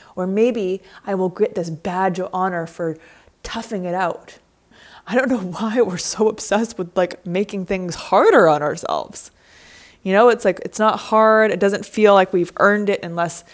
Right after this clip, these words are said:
it's really hard and really difficult, and we've overcome this huge obstacle. That, that this is not the name of the game.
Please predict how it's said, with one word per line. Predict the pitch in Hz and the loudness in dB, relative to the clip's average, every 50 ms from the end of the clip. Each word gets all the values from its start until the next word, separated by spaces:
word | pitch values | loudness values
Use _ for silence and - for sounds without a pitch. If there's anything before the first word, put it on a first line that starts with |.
| - - - _ _ _ - | -20 -20 -20 _ _ _ -16
it's | 180 - - | -14 -12 -8
really | 170 180 214 196 190 190 | -2 0 2 2 2 0
hard | 185 - - 175 170 165 165 160 | -2 -4 -6 -4 -4 -4 -6 -6
and | 156 151 156 | -8 -8 -6
really | 165 160 160 156 | -4 -2 -2 -4
difficult, | 151 - 151 - - - - - - - - | -4 -8 -12 -12 -12 -18 -16 -14 -14 -14 -12
and | 165 165 | -12 -10
we've | 156 160 151 - | -8 -10 -8 -6
overcome | - 180 180 175 - 170 165 160 - 165 156 160 151 156 _ _ | -6 -4 -4 -4 -4 -6 -6 -6 -6 -6 -6 -6 -8 -14 _ _
this | - 160 151 - | -4 -4 -4 -4
huge | - - - - 180 170 160 - - | -6 -8 -10 -6 -6 -6 -6 -4 -4
obstacle. | - 143 - - - - - - - - - - _ _ _ _ _ _ _ _ _ _ _ _ - | -4 -4 -4 -6 -10 -10 -10 -12 -14 -14 -14 -16 _ _ _ _ _ _ _ _ _ _ _ _ -8
That, | - 180 170 - - - - | -4 -4 -4 -4 -4 -4 -4
that | 185 - - | -4 -4 -4
this | - 170 - - 170 | -8 -10 -10 -8 -10
is | - - | -8 -8
not | 165 160 160 - | -8 -8 -8 -10
the | - | -12
name | 151 156 160 156 151 | -10 -10 -10 -10 -10
of | 147 | -10
the | 139 143 | -10 -8
game. | - 151 147 143 147 147 160 | -6 -6 -8 -8 -10 -14 -16